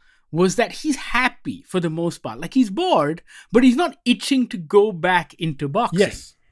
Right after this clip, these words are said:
Speaker 2: Yeah.
Speaker 1: He's
Speaker 2: Yeah.
Speaker 1: genuinely forced back into it. It's not like other movies where, "Oh, I'm not doing it 'cause my wife doesn't want me to do it, and I promised my family or promised someone on their deathbed, blah, <laughs> blah, blah," right?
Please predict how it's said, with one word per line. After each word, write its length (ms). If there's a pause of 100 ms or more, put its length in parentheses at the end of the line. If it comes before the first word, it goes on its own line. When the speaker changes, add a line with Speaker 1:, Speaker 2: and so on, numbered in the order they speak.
(200)
Speaker 2:
Yeah. 280
Speaker 1:
He's 220
Speaker 2:
Yeah. 160 (220)
Speaker 1:
genuinely 1000
forced 500
back 260
into 200
it. 80
It's 160
not 260
like 300
other 260
movies 420
where, 260 (380)
"Oh, 480
I'm 160
not 220
doing 300
it 160
'cause 180
my 140
wife 380
doesn't 300
want 240
me 120
to 100
do 360
it, 280
and 100
I 60
promised 600
my 160
family 960 (180)
or 140
promised 440
someone 360
on 140
their 140
deathbed, 800
blah, 260
<laughs> 20
blah, 280
blah," 280 (200)
right? 280